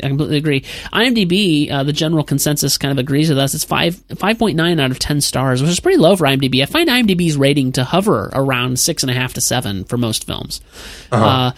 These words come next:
Speaker 1: Rotten Tomatoes, the critics are not that happy with it. Only forty-four percent of critics, uh, like it, and only forty per-, forty-six percent of the audience, which is a little low for Rotten Tomatoes. Typically, the audience is more forgiving than the critics on Rotten Tomatoes, and they're not liking it either. That's pretty much neck and neck with, with the critics.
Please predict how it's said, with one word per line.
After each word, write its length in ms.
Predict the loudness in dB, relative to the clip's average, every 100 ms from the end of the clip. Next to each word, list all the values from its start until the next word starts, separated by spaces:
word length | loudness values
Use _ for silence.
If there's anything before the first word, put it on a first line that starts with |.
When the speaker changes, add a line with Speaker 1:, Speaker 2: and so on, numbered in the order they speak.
| -2
Speaker 1:
Rotten 180 | 0 2
Tomatoes, 480 | 2 4 6 6 4
the 80 | 2
critics 380 | 2 2 0
are 40 | 0
not 180 | 0 -2
that 120 | -2
happy 260 | -2 0
with 160 | 2 2
it. 120 | 0
Only 200 | 2 2
forty-four 420 | 2 0 0 0 -2
percent 240 | -2 -2
of 80 | -2
critics, 480 | -2 -2 0 -2 -2
uh, 320 | 0 0 2
like 260 | 2 2
it, 80 | 0
and 140 | 0 2
only 280 | 4 6 4
forty 260 | 4 4
per-, 180 | 4 0
forty-six 540 | 0 0 0 0 -2 0
percent 300 | 0 0 2
of 60 |
the 100 | 0
audience, 480 | 0 0 0 0 0
which 160 | -2 2
is 260 | 2 0 0
a 80 | 2
little 240 | 2 4
low 320 | 4 4 2
for 120 | 0
Rotten 200 | -2 -2
Tomatoes. 280 | -2 -2 -2 -2
Typically, 400 | 0 0 2 2
the 120 | 2
audience 360 | 0 0 0
is 100 | 0
more 160 | 2 2
forgiving 380 | 0 -2 -2 0
than 100 | -2
the 60 |
critics 360 | -2 -4 -4 -6
on 160 | -4 -2
Rotten 220 | -4 -4
Tomatoes, 400 | -4 -4 -6 -4
and 180 | -2 -2
they're 80 |
not 180 | -2 -2
liking 280 | -4 -2 -2
it 100 | -2
either. 140 | 0
That's 220 | -2 -2 -4
pretty 200 | 0 0
much 200 | 0 0
neck 180 | -2 -2
and 120 | -2
neck 200 | -2 -4
with, 240 | -8 -6
with 160 | -8 -8
the 80 | -8
critics. 460 | -6 -6 -8 -10